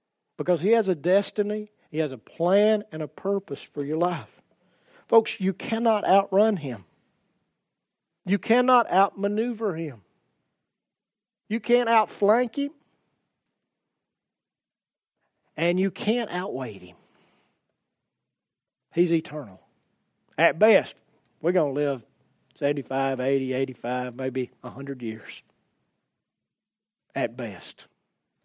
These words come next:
So we can't outweight him. All you can do is surrender. That's it. If you really want your mess this morning to turn into a blessing,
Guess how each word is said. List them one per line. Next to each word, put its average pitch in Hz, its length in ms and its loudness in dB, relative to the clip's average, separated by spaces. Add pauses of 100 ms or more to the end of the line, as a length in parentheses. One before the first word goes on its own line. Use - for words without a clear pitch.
So 170 120 -2
we 160 140 4
can't 208 380 2 (180)
outweight 120 480 -2
him. 90 120 -16 (1160)
All 190 380 6
you 202 180 -4
can 185 220 -6
do 131 300 -2 (480)
is 123 100 -8
surrender. 110 640 -8 (1160)
That's 151 200 -4
it. 214 240 -2 (2750)
If 147 180 -6
you 139 80 -8
really 196 280 4
want 214 260 -2
your 175 100 0
mess 156 380 0
this - 200 -12
morning 123 340 -12 (760)
to - 120 -20
turn 143 180 4
into 139 200 4
a 135 60 6
blessing, 113 460 0